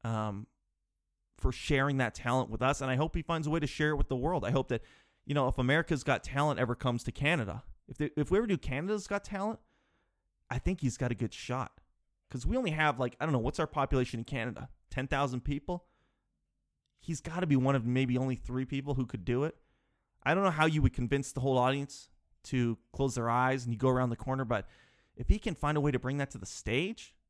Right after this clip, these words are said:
rich. So anyway, to recap today, because we're almost out of time here, highlighters, very important.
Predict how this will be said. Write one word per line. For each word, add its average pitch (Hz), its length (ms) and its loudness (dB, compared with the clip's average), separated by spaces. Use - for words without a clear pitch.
rich. - 560 0
So 123 520 4
anyway, 139 420 2
to - 120 -6
recap 160 520 2
today, 117 440 -2
because 127 240 -4
we're 151 120 6
almost 165 220 0
out 143 100 2
of 127 80 -2
time 131 320 -2
here, 117 300 -2
highlighters, 160 540 4
very 170 240 6
important. 147 480 2